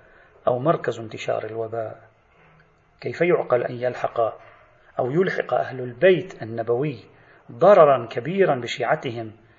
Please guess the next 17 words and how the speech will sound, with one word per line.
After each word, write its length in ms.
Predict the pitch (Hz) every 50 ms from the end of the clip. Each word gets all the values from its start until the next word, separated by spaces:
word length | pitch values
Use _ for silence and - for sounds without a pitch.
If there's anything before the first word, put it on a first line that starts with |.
| _ _ _ _ - -
عبر 160 | 123 123 123
تحميلهم 640 | - - - - 147 156 170 156 151 123 123 120 107
هذا 200 | 123 127 117 117
الوباء 480 | 120 120 117 117 120 139 143 - -
إلى 160 | 123 117 113
بلدانهم 580 | 110 117 117 110 113 139 147 147 143 113 123 120
التي 240 | 110 110 110 - 113
رجعوا 380 | 104 120 135 123 123 110 110
إليها 400 | 113 - 113 123 131 113 113 113
من 140 | 110 107 104
الزيارة؟ 640 | 107 104 101 101 110 113 117 120 117 110 104 98 98 - _ _ _ _ _ _ _ _ _ _ - - _ - - _ _ -
هل 100 | - 110
هذا 200 | 123 135 123 120
معقول؟ 600 | 120 113 107 104 - - 131 139 147 151 147 151 156 - - _ _ _ _ _ _ _ _ _ _ _ _ _ _ _ _ _ _ _ _ _ _ _ _ _
هل 180 | - 147 175 180
يعطون 540 | 175 175 160 147 - - 202 208 196 185 160
زائرهم 720 | 131 139 127 131 165 170 175 170 135 135 139 123 113 110